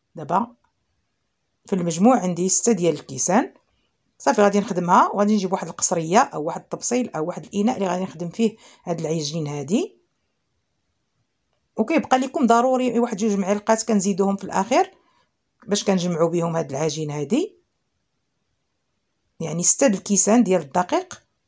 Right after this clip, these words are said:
وزدتهم واحد جوج معالق ديال الطحين باش غنجمع بهم، يعني باش ما يبقاش كيتلصق ليا. غنديرهم هنا في هاد الطبسيل هذا، وغنزيد واحد، قلت لكم، واحد جوج معالق ديال الدقيق،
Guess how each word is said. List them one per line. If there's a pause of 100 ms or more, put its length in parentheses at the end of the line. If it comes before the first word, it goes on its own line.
(420)
وزدتهم
واحد
جوج
معالق
ديال
الطحين
باش
غنجمع
بهم، (500)
يعني
باش
ما
يبقاش
كيتلصق
ليا.
غنديرهم
هنا
في
هاد (380)
الطبسيل
هذا، (1120)
وغنزيد
واحد،
قلت
لكم،
واحد
جوج (160)
معالق
ديال
الدقيق،